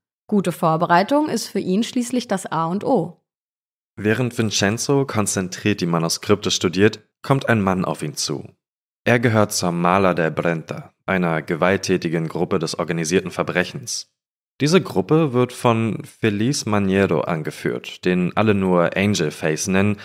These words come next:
Speaker 2: weil er gut aussieht und ein trügerisches, warmes Lächeln auf den Lippen trägt. Der Mann in der Bibliothek sagt, dass der Präsident ihn geschickt habe, um Vincenzo um einen Gefallen zu bitten.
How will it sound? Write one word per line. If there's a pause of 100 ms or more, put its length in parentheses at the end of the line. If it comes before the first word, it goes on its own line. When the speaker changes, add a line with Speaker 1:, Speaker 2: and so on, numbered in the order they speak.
(320)
Speaker 2:
weil
er
gut
aussieht
und
ein
trügerisches,
warmes
Lächeln
auf
den
Lippen
trägt. (320)
Der
Mann
in
der
Bibliothek
sagt,
dass
der (120)
Präsident
ihn
geschickt
habe, (180)
um
Vincenzo
um
einen
Gefallen
zu
bitten.